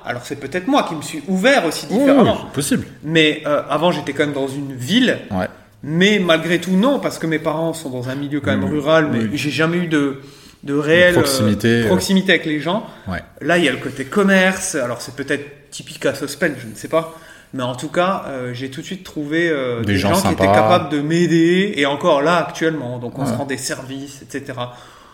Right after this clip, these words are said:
Speaker 1: Donc, j'ai réellement trouvé ce que je recherchais, voilà.
Speaker 2: Ouais, sur le facteur humain et tout ça, euh,
Speaker 1: Ah, c'est super.
Speaker 2: pas été déçu, quoi.
Speaker 1: Ah, pas du tout, pas du tout, parce que je pense que ailleurs, peut-être, bah, j'aurais été malheureux, tu vois.
Speaker 2: Mm, mm.
Speaker 1: J'aurais été malheureux, et puis on peut se faire alors du coup une mauvaise expérience de vie.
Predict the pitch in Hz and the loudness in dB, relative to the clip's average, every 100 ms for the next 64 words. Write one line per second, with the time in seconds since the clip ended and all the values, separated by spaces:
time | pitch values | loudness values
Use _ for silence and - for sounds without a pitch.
0 | - - 123 123 151 180 202 190 175 170 | -20 -12 -10 -2 0 2 0 -2 -6 -2
1 | 208 - 165 143 135 131 131 139 147 151 | -2 -4 -4 -4 -4 -6 -6 -4 -4 -6
2 | - - 110 107 113 113 92 - 95 107 | -8 -10 -10 -10 -4 -2 -2 -6 -4 -4
3 | 101 110 101 101 101 110 117 113 101 - | 0 2 2 2 2 2 2 2 -2 -6
4 | - 104 113 104 90 85 80 - 123 - | -4 -2 0 -2 -4 -6 -8 -8 -10 -8
5 | 180 123 - 123 113 107 110 - 101 - | -4 -4 2 4 4 2 -2 -4 -8 -4
6 | 180 220 220 226 202 160 190 196 147 - | 0 2 0 0 0 0 0 -4 -4 -2
7 | 151 139 - - - - 165 156 208 214 | -2 -4 -12 -20 -20 -8 -2 2 4 2
8 | 214 165 143 151 175 220 240 - 160 220 | 0 -2 2 2 4 2 2 -2 -2 -2
9 | 170 139 139 143 143 143 151 160 175 147 | -2 -4 -4 -2 -2 -2 0 2 4 2
10 | 143 - - 113 101 98 98 117 101 135 | -2 -6 -10 -4 -4 -4 -8 -10 -8 -6
11 | 135 147 143 147 202 247 165 - - - | -4 -2 2 4 4 4 0 -8 -12 -20
12 | - - 156 - 165 - 190 165 156 156 | -18 -10 -8 -6 -6 -2 2 2 2 -2
13 | 151 160 - 240 196 160 160 165 190 190 | -6 -10 -6 -2 -2 -2 0 2 2 2
14 | - - 185 196 175 196 202 | -6 -6 -2 0 2 2 2